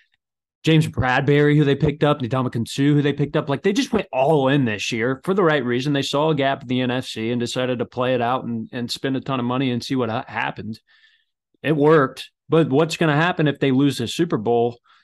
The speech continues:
If Jalen Hurts doesn't look as good as, as he did all year, which I am gonna go ahead and predict right now, I think the Chiefs are gonna make Jalen Hurts not look as good, but we'll get to that at some point in this podcast. <laughs>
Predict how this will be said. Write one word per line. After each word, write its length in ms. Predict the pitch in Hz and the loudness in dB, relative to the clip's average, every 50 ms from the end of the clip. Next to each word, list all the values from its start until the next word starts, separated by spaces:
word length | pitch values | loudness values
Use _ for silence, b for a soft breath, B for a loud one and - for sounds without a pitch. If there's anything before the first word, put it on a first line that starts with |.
| b b | b b
If 120 | - 123 | -8 -4
Jalen 340 | 113 156 160 165 160 147 120 | 0 2 2 4 4 2 2
Hurts 260 | 131 156 170 160 - | 2 0 0 -2 -2
doesn't 240 | - 147 139 139 127 | -2 -2 -2 -2 -2
look 180 | 127 139 139 - | -2 -2 -2 -2
as 140 | 127 107 107 | -4 -4 -2
good 280 | 110 131 135 135 127 | -2 0 0 2 2
as, 280 | 131 120 110 - - - _ - | 0 -2 -2 -6 -10 -10 _ -6
as 140 | 127 120 - | -6 -4 -2
he 120 | 143 135 | -2 -2
did 180 | 117 131 131 120 | 0 0 0 2
all 180 | 120 120 120 | 2 0 0
year, 480 | 110 113 120 143 156 147 131 123 120 117 | 0 0 0 2 2 2 2 0 -2 -2
which 340 | 107 120 120 117 - - - _ - | -2 -2 -4 -4 -6 -10 -14 _ -6
I 360 | 90 104 120 123 135 139 131 - _ _ | -4 -2 0 0 0 0 -2 -4 _ _
am 140 | - 135 127 | -6 -4 -2
gonna 180 | 123 127 127 120 | -2 -2 -2 0
go 220 | 120 123 127 123 | 0 0 0 0
ahead 160 | 120 123 123 | 0 0 -2
and 80 | 117 107 | -2 -4
predict 380 | - 117 117 113 120 110 - 120 | -4 -6 -4 -4 -6 -6 -4 -4
right 180 | 110 101 92 | -4 -4 -4
now, 240 | 107 110 113 117 120 | -4 -4 -4 -2 -4
I 60 | 117 | -4
think 180 | - - 110 - | -6 -10 -12 -12
the 60 | 110 | -14
Chiefs 360 | 95 - - 127 120 117 - | -14 -8 -6 -6 -6 -6 -8
are 60 | 113 | -10
gonna 160 | 107 117 113 110 | -8 -6 -6 -6
make 160 | 113 110 110 | -6 -6 -6
Jalen 280 | 117 117 113 107 107 | -6 -6 -6 -6 -4
Hurts 200 | 101 117 117 - | -4 -6 -6 -4
not 160 | - 117 120 107 | -6 -6 -6 -4
look 240 | 110 123 175 160 | -4 -6 -6 -6
as 80 | 135 104 | -6 -6
good, 180 | - 147 143 117 | -4 -4 -4 -2
but 100 | 120 117 | -2 -4
we'll 120 | 127 131 | -4 -2
get 160 | 117 117 110 | -2 -4 -6
to 80 | - 95 | -6 -6
that 180 | 95 95 92 | -6 -4 -4
at 120 | 92 90 - | -6 -8 -10
some 180 | 98 85 82 | -10 -10 -10
point 280 | 92 98 87 82 - - | -10 -12 -12 -12 -12 -12
in 100 | 110 98 | -12 -12
this 140 | 90 85 78 | -10 -10 -8
podcast. 840 | - 87 85 90 80 104 104 - - - 180 160 160 160 - - B | -8 -8 -6 -6 -6 -8 -8 -6 -4 -2 -2 -2 -4 -6 -12 -16 B
<laughs> 60 | B | B